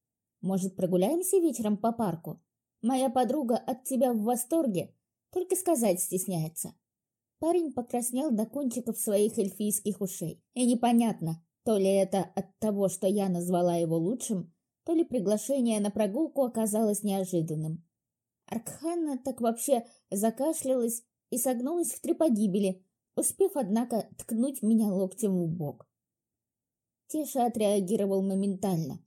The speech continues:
Поставив поднос на пол, легонько постучал Аркане по спине.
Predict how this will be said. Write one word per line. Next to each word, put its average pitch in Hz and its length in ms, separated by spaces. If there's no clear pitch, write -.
Поставив 196 580
поднос 190 440
на 233 160
пол, 247 260
легонько 247 480
постучал 247 540
Аркане 214 460
по 214 120
спине. 180 460